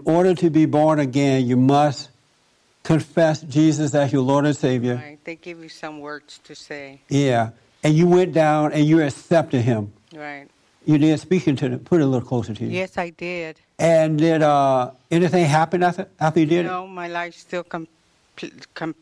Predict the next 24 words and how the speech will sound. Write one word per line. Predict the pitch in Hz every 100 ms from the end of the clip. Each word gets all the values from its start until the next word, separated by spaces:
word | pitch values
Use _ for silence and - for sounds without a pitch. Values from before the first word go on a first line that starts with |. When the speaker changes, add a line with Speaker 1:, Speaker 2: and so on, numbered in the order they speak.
| _ _
Speaker 2:
continued | - 160 - 180 180 175
to | - 156
be | 165 165 160 _ _ _ - - _ _
bad | 156 185 135 -
and | 147 147
worse | 143 165 160 - 156
and | 147
worse. | 170 185 143 - -
Speaker 1:
<laughs> | 214 - - - _ _ - - - _ _ _
And | 160 170 160 - -
so | - 180
things | 170 190 185
didn't | 147 175
get | 156 135
better | 135 160 143
in | 151 151
your | 139
life. | 135 135
It | 143
got | 139 123
worse. | 127 139 110 - -
Speaker 2:
It | 160
got | 185 180
worse. | 147 156 170 - -